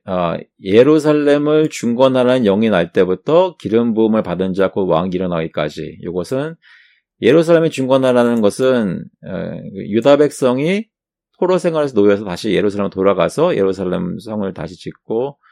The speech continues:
성전 다시 짓는 거죠. 그거를 두고 얘기하는 것이고요. 그다음에, 아, 기름 부음을 받은 자 곧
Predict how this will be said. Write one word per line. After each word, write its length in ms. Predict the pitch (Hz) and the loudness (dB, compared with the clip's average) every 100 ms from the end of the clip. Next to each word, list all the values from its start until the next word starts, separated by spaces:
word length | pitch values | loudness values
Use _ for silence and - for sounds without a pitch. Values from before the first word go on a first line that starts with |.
| _ _ _ | _ _ _
성전 320 | - 131 123 | -10 -6 -4
다시 220 | 87 85 | -4 -4
짓는 180 | 98 98 | -4 -4
거죠. 160 | 80 76 | -6 -6
그거를 460 | 127 135 139 127 | -2 0 2 0
두고 200 | 92 82 | -2 -4
얘기하는 240 | 80 80 78 | -2 -4 -6
것이고요. 560 | 76 85 107 90 78 _ _ _ _ _ _ | -12 -8 -4 -4 -6 _ _ _ _ _ _
그다음에, 680 | - 101 101 113 139 160 - _ | -2 0 0 0 -2 -4 -8 _
아, 320 | 95 82 82 | -8 -8 -8
기름 340 | - 107 131 127 | -10 -2 -2 2
부음을 240 | 123 117 | 0 0
받은 420 | 95 87 98 95 87 | -2 -2 -2 -2 -4
자 260 | 85 73 | -4 -4
곧 180 | - | -4